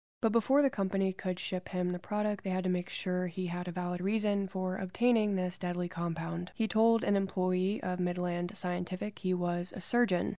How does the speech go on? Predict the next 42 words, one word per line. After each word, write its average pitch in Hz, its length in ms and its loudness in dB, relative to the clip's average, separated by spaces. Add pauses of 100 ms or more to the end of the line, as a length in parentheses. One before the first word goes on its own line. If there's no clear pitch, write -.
performing 196 640 2
a 196 80 -2
craniofacial 202 1120 2
reconstruction, 185 1120 0
and 196 140 6
he 196 100 6
was 196 160 2
using 226 300 4
the 214 80 0
chemical 190 480 2
to 190 80 -2
see 185 240 -2
if 185 120 -2
it 185 80 0
will 180 120 2
help 180 320 0
with 196 100 -4
the 185 140 0
layering 202 540 2
of 185 260 0
alternative 180 560 2
metals, 180 520 2 (220)
and 208 140 6
that 190 200 4
if 202 200 0
the 196 100 0
surgery 185 460 2
was 180 240 0
successful, 196 800 0
he 226 120 2
would 277 120 4
be 269 100 6
published 214 520 -2
in 196 100 0
a 190 40 2
paper 196 480 0
in 190 120 2
the 190 80 2
National 226 520 2
Institute 196 460 0
of 180 120 -4
Health. - 420 0